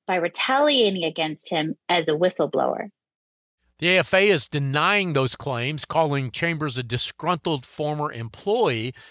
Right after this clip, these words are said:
Speaker 2: whose claims are an unfounded, gross mischaracterization of the facts.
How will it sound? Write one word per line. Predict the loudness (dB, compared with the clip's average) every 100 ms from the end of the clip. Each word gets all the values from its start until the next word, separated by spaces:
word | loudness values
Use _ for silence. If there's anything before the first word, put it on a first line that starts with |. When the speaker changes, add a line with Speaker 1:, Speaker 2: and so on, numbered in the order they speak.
| _
Speaker 2:
whose | -4 -4
claims | -6 -2 0 0 -4
are | -2 -2
an | -2 -4 -6
unfounded, | -4 -4 -6 -4 -2 0 -2 -2 -2 -4 -12
gross | -4 0 0 -2 -4
mischaracterization | -4 -4 -4 -2 -2 -2 -4 -8 -6 -4 -4 -6 -8
of | -8
the |
facts. | -12 -2 0 0 -2 -10